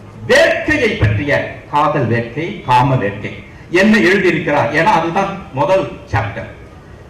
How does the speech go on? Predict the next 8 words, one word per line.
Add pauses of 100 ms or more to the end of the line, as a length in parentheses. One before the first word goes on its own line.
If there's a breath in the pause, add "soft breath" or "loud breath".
(640)
மூணு
விஷயம்,
மூணு
வேட்கை
இதில்
காட்டுறாருங்க. (1000)
மூணு
வேட்கை.